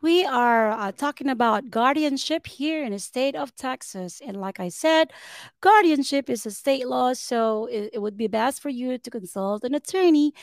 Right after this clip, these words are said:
licensed to practice, um, in your jurisdiction, in your state or country. Um, para you will get, uh, the,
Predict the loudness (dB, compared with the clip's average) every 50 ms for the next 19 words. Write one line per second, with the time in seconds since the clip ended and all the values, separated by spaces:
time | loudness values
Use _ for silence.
0 | -20 -20 -20 -16 _ -2 2 2 2 2 0 -2 -8 -10 -10 -8 -4 -2 -2 -2
1 | -2 -2 -2 -2 -2 -4 -6 -6 -6 -4 -4 -2 -2 -4 -6 -6 -8 -8 -6 -6
2 | -4 -4 -4 -4 -6 -8 -10 -6 -2 -2 -2 -2 -2 -6 -10 -10 -8 -8 -8 -6
3 | -4 -4 -4 -4 -6 -8 -8 -8 -8 -8 -8 -10 -12 -10 -10 -10 -10 -10 -12 -14
4 | -18 -20 -20 -20 _ _ _ -20 -20 -20 -20 -20 -20 _ _ -6 -2 -2 -2 -2
5 | -2 0 0 2 2 2 2 2 0 0 -2 -2 -2 -2 -2 -2 -4 -4 -4 -4
6 | -4 -4 -6 -8 _ -10 -10 -10 -6 -6 -4 -4 -4 -4 -6 -6 -8